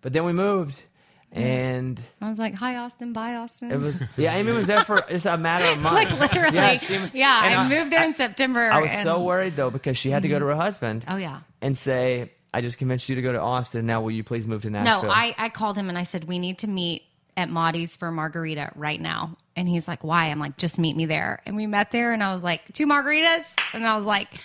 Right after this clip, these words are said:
Speaker 2: "What do you think about Nashville?" Neither of us had ever even been to Nashville. And he was like, "Okay, sounds cool." I was like, "Sweet."
Speaker 1: And lucky he has a job
Speaker 2: Yeah, he
Speaker 1: that
Speaker 2: can
Speaker 1: he
Speaker 2: live
Speaker 1: can
Speaker 2: wherever.
Speaker 1: live wherever.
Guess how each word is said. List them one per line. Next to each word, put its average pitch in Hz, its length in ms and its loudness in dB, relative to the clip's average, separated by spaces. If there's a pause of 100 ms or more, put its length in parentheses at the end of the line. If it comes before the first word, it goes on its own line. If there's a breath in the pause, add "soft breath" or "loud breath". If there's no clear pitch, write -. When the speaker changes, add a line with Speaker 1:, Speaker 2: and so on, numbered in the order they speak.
(200 loud breath)
Speaker 2:
"What 349 100 -4
do 381 40 0
you 381 60 0
think 370 140 -2
about 370 160 4
Nashville?" 320 460 0
Neither 262 280 0
of 262 40 -2
us 269 120 0
had 220 120 -4
ever 214 200 0
even 196 240 0
been 196 240 2
to 180 80 -2
Nashville. 151 640 -2 (280 loud breath)
And 196 120 -2
he 208 100 0
was 202 140 -6
like, 196 340 -4
"Okay, 233 280 -6
sounds 226 300 -14
cool." 214 280 -2
I - 80 -2
was 208 120 -2
like, 196 180 -2 (120)
"Sweet." 392 300 -2 (560)
Speaker 1:
And 170 300 2
lucky 151 440 -2
he 156 140 0
has 135 160 2
a 135 40 -2
job 139 460 0
Speaker 2:
Yeah, 185 240 2 (280)
he 208 80 -6
Speaker 1:
that 131 80 4
Speaker 2:
can - 60 4
Speaker 1:
he 123 120 2
Speaker 2:
live 160 80 -4
Speaker 1:
can 175 80 0
Speaker 2:
wherever. - 320 0
Speaker 1:
live 123 340 0
wherever. 117 600 -2